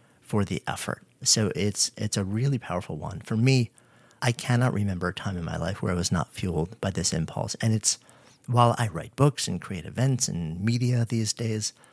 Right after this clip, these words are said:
for me, the, the purest expression of it I have found is actually when I work physically with my hands to create physical objects. So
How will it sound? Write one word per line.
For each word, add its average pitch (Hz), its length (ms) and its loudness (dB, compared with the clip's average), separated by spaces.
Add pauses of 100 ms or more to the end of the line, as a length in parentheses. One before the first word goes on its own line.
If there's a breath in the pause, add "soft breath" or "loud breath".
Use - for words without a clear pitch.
for 120 160 0
me, 120 520 4 (100)
the, - 180 -2
the 104 140 -2
purest - 640 -2
expression 131 500 -2
of 123 140 2
it 135 120 0
I 95 180 -2
have 101 180 -2
found 131 400 0 (400 soft breath)
is 113 160 4
actually 101 640 2
when 107 240 0
I 92 60 0
work 95 340 0 (120)
physically 95 460 0
with 90 220 -2
my 101 100 0
hands 90 340 -2
to - 120 -4
create - 420 -4
physical - 420 -2
objects. - 480 -4
So - 340 -2